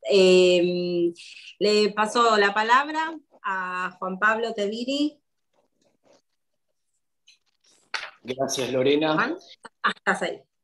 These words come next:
Speaker 2: Sí. Como, como hemos visto entonces en la sociedad actual,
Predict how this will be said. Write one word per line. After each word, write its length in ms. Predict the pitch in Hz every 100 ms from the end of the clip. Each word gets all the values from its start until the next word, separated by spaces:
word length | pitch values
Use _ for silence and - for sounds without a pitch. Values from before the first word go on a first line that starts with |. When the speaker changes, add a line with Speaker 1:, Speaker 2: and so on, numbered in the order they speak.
| _ _ _ -
Speaker 2:
Sí. 440 | - 143 - - _ _ _ _ _ _ -
Como, 640 | 156 156 156 151 156 - -
como 240 | 196 233
hemos 220 | 262 262
visto 260 | 262 254 -
entonces 540 | 208 226 240 233 233
en 120 | 170 156
la 320 | 151 151 143
sociedad 600 | - 151 - 151 160 180
actual, 640 | 160 - 220 214 220 240